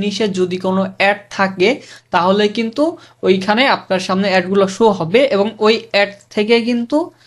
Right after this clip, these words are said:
আপনি আপনার ডিজাইনের আইডিয়া নিতে পারেন। এবং আপনার ডিজাইনের আইডিয়া নেওয়া শেষ হলে তারপর আপনি যে নিশটা নিয়েছেন সেই নিশে অডিয়েন্স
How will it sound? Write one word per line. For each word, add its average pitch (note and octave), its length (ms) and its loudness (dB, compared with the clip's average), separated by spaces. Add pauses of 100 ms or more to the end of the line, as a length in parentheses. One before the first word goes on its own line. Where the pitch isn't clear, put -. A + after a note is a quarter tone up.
(180)
আপনি G#3+ 260 0 (120)
আপনার F#3+ 200 0 (100)
ডিজাইনের G3+ 440 2 (160)
আইডিয়া F#3+ 320 2
নিতে D#3+ 240 -6
পারেন। D3 200 -2 (220)
এবং A3 120 4 (200)
আপনার A3 280 0 (160)
ডিজাইনের A3 460 2 (300)
আইডিয়া G#3 440 2
নেওয়া G#3+ 220 4 (160)
শেষ A3 200 2 (140)
হলে F3 200 0 (280)
তারপর F#3 320 0 (220)
আপনি A3+ 200 -4 (100)
যে G3+ 80 2 (120)
নিশটা G3+ 240 0 (120)
নিয়েছেন G3+ 420 0 (160)
সেই F3+ 260 0
নিশে F#3+ 200 0 (200)
অডিয়েন্স G#3 300 2